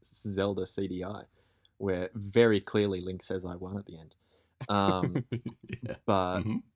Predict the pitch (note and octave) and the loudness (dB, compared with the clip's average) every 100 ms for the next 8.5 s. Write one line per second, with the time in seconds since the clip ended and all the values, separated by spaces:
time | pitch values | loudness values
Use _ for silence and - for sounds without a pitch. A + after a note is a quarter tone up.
0 | _ _ G#2+ G#2 G2+ - _ _ A2 A2 | _ _ 2 2 2 -2 _ _ -2 0
1 | A#2+ C3 E3 D3+ A#2 - - - C3 G#2+ | 2 2 2 0 -2 -8 -18 -6 -2 0
2 | F#2+ - G#2+ G#2 G2 - - G2 G2+ G2 | -2 0 2 2 0 -2 0 2 2 0
3 | G2 F#2+ G2 - F2 F2+ G2 - G2 F2 | -2 -2 -4 -4 -4 -2 -2 -2 -4 -4
4 | F2 F2+ F2+ E2+ _ - G2+ A2 A2 G#2 | -8 -6 -6 -6 _ -8 2 4 4 2
5 | F#2+ F#2+ F2+ F2 F#2+ F#2 F#2+ F2+ F#2+ F#2 | 0 0 -2 -2 -2 0 -2 0 0 0
6 | F2+ F2 F2 - F#2+ F2+ F2+ F2 E2 E2 | 0 0 0 -2 -6 -4 -4 -6 -6 -6
7 | E2+ E2+ - _ _ - G#2+ F2 E2 G2 | -6 -10 -12 _ _ -4 0 0 -2 -6
8 | - - E2+ E2 | -10 -16 -12 -12